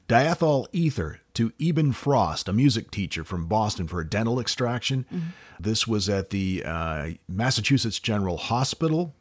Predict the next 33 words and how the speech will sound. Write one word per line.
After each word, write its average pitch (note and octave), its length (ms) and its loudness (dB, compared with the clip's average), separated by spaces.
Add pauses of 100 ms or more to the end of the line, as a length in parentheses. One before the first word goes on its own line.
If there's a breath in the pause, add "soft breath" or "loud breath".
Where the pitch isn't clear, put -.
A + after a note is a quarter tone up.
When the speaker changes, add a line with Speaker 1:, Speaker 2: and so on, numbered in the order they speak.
(140)
Speaker 1:
and D3 240 0
he C#3+ 100 6
became C#3 480 4
the A2+ 160 2
first F3+ 460 0
to C3+ 80 4
publicly G3 560 0
demonstrate D3 720 2
the F#2+ 100 0
use G2 440 2
of G2 200 -2
ether F#2+ 420 -2
as F2+ 140 -2
a F#2+ 60 -2
general F2+ 520 -2
anesthetic. E2 760 -4 (180)
On A#2 120 0
October C#3+ 640 4 (260)
eighteen A#2+ 260 4
forty-six, A#2 540 2
John B2 300 4
Collins A2+ 400 4
Warren A#2+ 380 2
removed A2+ 360 4
a A#2+ 80 4
tumor F3 400 4
from A2+ 160 2
the A2 100 4
neck A#2 220 2
of G2+ 80 0
a G#2+ 60 2
local A2 340 2
printer, B2+ 600 4